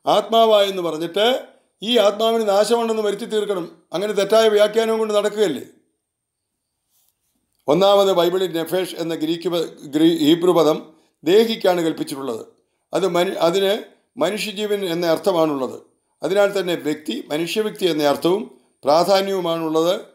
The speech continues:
നമ്മളത് മനസ്സിലാക്കണം. നെഫേഷ് എന്ന പദത്തിന് ആത്മാവ് എന്ന അർത്ഥം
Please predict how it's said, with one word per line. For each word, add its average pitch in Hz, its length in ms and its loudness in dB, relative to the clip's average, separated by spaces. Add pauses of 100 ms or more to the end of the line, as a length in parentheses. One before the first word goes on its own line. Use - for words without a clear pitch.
(300)
നമ്മളത് 160 280 -4
മനസ്സിലാക്കണം. 151 680 0 (680)
നെഫേഷ് 214 420 2
എന്ന 196 140 -2
പദത്തിന് 185 340 0
ആത്മാവ് 190 480 2
എന്ന 196 140 -2
അർത്ഥം 165 320 -2